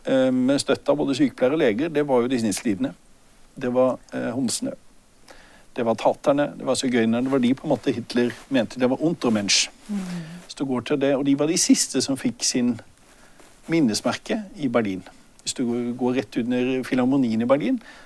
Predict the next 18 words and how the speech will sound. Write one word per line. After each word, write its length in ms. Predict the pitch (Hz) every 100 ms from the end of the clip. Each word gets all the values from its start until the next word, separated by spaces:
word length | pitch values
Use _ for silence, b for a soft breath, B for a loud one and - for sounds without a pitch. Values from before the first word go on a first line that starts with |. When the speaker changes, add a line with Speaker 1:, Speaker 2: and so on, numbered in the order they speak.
| B
Speaker 1:
så 180 | - 139
ble 180 | 135 120
det 80 | 139
i 20 |
to 180 | 147 135
tusen 280 | 135 -
og 60 | 135
fjorten, 420 | - 185 - 131
tror 140 | - 135
jeg 40 |
det, 140 | 90 -
etablert 320 | 147 123 -
et 140 | 123
minnesmerke 560 | 139 110 - 110 - 120
til 140 | 117 113
de 100 | 113
sinnslidende. 560 | 113 - 113 104 - - B B B -
De 260 | 160 196